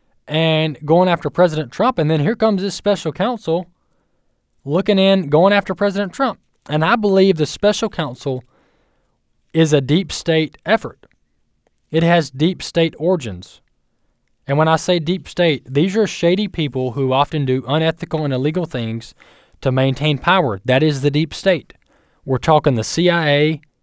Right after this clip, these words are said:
we're talking the F B I, we're talking to the Department of Justice. Not the entire institution, but people within that. People within that are a part of the deep state, and other actors are part of the deep,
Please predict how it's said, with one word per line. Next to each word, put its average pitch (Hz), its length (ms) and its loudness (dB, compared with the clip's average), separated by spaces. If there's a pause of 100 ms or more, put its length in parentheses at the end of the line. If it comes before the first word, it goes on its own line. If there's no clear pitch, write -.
(420)
we're 139 100 -2
talking 147 340 0
the 127 160 2
F 160 120 0
B 147 180 -2
I, 131 160 2
we're 135 100 -2
talking 135 280 -4
to 131 40 -6
the 127 80 -6
Department 139 320 -4
of 131 80 -6
Justice. 135 380 -6
Not 160 240 0
the 208 140 0
entire 170 360 2
institution, 135 800 -4 (480)
but 151 200 -2
people 160 320 0
within 143 340 2
that. 98 220 -10 (380)
People 190 260 2
within 175 360 2
that 147 200 0
are 123 120 -2
a 117 60 0
part 147 340 0
of 123 100 -12
the 117 80 -6
deep 127 260 -6
state, 131 320 -8
and 156 240 -2
other 143 300 -2
actors 107 380 -8
are 110 80 -10
part 117 280 -8
of 110 100 -16
the 104 120 -10
deep, 107 240 -14